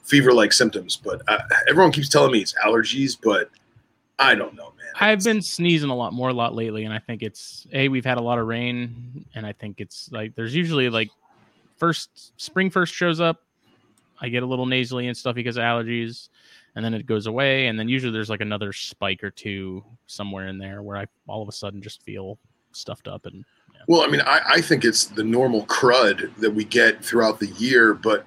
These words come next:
Speaker 1: because we're all not, we haven't seen other humans for a year, and now I'm getting, I'm getting something that normally would happen at Christmas, and now I'm getting it in July. So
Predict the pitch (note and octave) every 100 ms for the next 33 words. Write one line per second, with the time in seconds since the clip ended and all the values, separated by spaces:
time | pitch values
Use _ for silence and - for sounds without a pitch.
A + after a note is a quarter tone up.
0 | A2 A2+ C3 A#2 G#2 - G#2+ G#2+ A2 G#2+
1 | F#2+ G2+ G#2 F#2 - _ _ - B2 C3
2 | A2 - C3 B2+ A#2+ A#2 A2 A#2+ C#3 A2+
3 | G#2+ - G#2+ G2 A2+ A#2 A2 A2+ - -
4 | _ _ - - B2 A#2 A2+ A2+ - A2+
5 | G#2+ - B2+ D#3 - F3+ D3+ C#3+ A2+ A#2+
6 | D#3+ F3 B2 A2 A#2 A2+ G#2 - D3 G#2+
7 | G#2 G#2+ G#2+ G#2 A#2+ A2 G#2 G#2 - F#2+
8 | F#2+ F2+ - - - - G2+ -